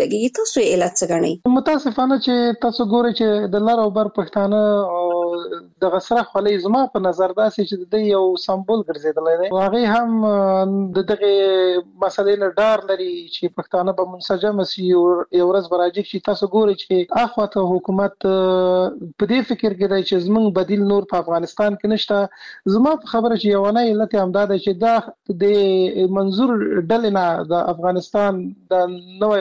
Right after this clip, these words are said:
Speaker 2: ځان ته چې حکومت وایي، دوی ډار لري او نه غواړي چې دا خولۍ په نحوې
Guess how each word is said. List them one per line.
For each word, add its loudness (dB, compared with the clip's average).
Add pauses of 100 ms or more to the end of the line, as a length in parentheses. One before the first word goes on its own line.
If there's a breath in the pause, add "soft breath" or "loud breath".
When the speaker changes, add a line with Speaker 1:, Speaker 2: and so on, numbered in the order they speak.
(160)
Speaker 2:
ځان 2
ته -20
چې 0
حکومت -2
وایي، 4 (440 loud breath)
دوی 2 (200)
ډار 2 (120)
لري -4 (200)
او 2
نه 2
غواړي 0
چې -4 (180)
دا 4 (140)
خولۍ 0 (300)
په 0 (120)
نحوې 2